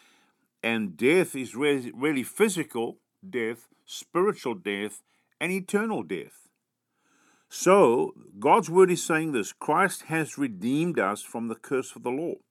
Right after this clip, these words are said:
The Amplified Bible says, "Christ purchased our freedom, redeemed us from the curse or the doom of the law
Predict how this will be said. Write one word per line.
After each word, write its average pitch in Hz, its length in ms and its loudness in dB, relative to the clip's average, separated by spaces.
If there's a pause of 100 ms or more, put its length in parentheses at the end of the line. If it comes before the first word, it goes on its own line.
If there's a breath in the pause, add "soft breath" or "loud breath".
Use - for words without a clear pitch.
(440 soft breath)
The 123 80 0
Amplified 147 680 4
Bible 120 280 2
says, 127 260 -10 (140)
"Christ 180 500 2 (140)
purchased 202 560 -2
our 156 160 0
freedom, 170 580 -2 (640 soft breath)
redeemed 147 720 2
us 113 200 2
from 127 280 -8
the 120 80 -6
curse - 500 0
or 135 180 -10
the 131 100 -4
doom 143 440 2
of 127 200 -6
the 123 80 0
law 120 400 0